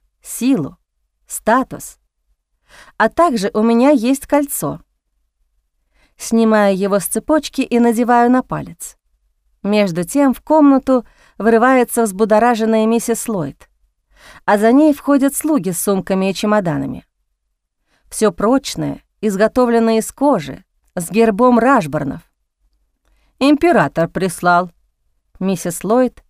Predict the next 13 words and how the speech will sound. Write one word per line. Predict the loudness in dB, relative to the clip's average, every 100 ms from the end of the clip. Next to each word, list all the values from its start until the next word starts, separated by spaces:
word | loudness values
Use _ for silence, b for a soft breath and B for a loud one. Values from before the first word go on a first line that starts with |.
| _
взмахивает | -10 -4 0 0 0 -2 -2 -2
руками, | -6 0 2 2 0 -4
указывая | -2 0 0 0 0
слугам, | -2 -4 0 -2
куда | -2 -2 0 0
положить | 2 0 0 -4
багаж, | -2 -2 -4 -8 -14 -18 _ _ _ -4
полный | 0 0 -2 -2
гардероб, | -4 -2 -2 0 -2 -4 _ _ _ _ _ -2
обувь, | 2 2 0 -6 -12 _ -10
ювелирные | -4 -2 0 0 2 2 0
гарнитуры, | -2 -4 -4 -4 -6 -6 -12 _ _ _ -4
косметика. | -4 -2 -4 -4 -6 -16 -18